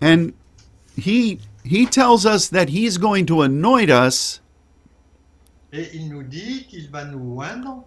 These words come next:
Speaker 1: but then we're going to walk as intercessors by faith.
Speaker 2: Mais on va ensuite devoir marcher en tant qu'intercesseur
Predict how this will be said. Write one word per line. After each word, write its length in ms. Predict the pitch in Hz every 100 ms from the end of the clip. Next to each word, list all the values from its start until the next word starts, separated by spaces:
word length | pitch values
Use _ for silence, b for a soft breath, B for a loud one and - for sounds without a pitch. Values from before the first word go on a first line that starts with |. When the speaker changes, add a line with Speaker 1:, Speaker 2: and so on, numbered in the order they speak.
| -
Speaker 1:
but 200 | 143 -
then 240 | 220 247
we're 140 | 254 240
going 280 | 233 220 180
to 100 | 180
walk 640 | 151 170 208 233 233 - _ _ _ _ _ -
as 220 | 143 143
intercessors 1000 | 160 220 247 - 226 220 - 151 139 - - _
by 320 | 117 143 151
faith. 640 | 156 - 185 131 80 - - _ _ _ _ _ _ _ _ _ _
Speaker 2:
Mais 380 | 131 160 180 165 -
on 120 | 147
va 220 | 135 151 147
ensuite 600 | 147 - 202 220 214 -
devoir 580 | 135 170 180 180 160 147
marcher 760 | 170 185 - - 170 147 120 _ _ _ -
en 120 | 160
tant 240 | - 151
qu'intercesseur 1000 | 131 196 190 190 - 143 - 170 202 202